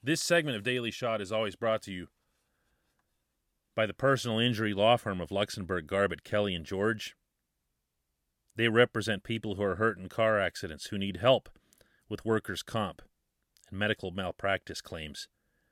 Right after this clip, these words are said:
The attorneys at L G K G pride themselves in doing what they say they're going to do. It's important to them that when they make you a promise, they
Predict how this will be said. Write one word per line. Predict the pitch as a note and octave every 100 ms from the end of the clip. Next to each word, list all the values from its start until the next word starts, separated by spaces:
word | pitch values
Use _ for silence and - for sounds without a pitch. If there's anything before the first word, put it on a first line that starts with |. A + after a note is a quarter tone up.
| _ _ _ _ _
The | A2
attorneys | G#2 D#3 F3 E3+ B2
at |
L | B2 C3
G | B2 A2
K | - B2 B2
G | G#2 G2+ F2+ _ _ _ -
pride | C3 B2 C#3+
themselves | B2+ G#2 A#2 G#2+ F#2
in | G2
doing | F#2+ A#2 A#2+
what | A#2 -
they | A#2
say | - - A#2+
they're | A#2 G#2
going | F2+ G2 F#2+
to | -
do. | F2 F#2 F2 - _ _ _ _ _ _ _ _ _ _ _ _ _ _ _ _ _
It's | - -
important | A2+ - C3+ C#3+
to | A#2+
them | A#2 C3+
that | B2+
when | G2 G#2
they | A2+
make | C3 A#2+ -
you | A#2+ B2+
a |
promise, | - A#2 A#2 B2 -
they | A#2